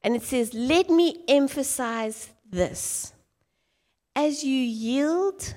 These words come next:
to the dynamic life and power of the Holy Spirit, you will abandon the cravings of your self-life."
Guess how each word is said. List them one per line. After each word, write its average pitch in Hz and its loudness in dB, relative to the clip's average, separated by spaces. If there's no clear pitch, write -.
to 269 -4
the 233 2
dynamic 220 0
life 220 -4
and 220 -10
power 226 -4
of - -10
the 196 -4
Holy 208 -4
Spirit, 175 -8
you 247 0
will 262 6
abandon 262 2
the 233 0
cravings 190 -4
of - -10
your 214 -4
self-life." - -8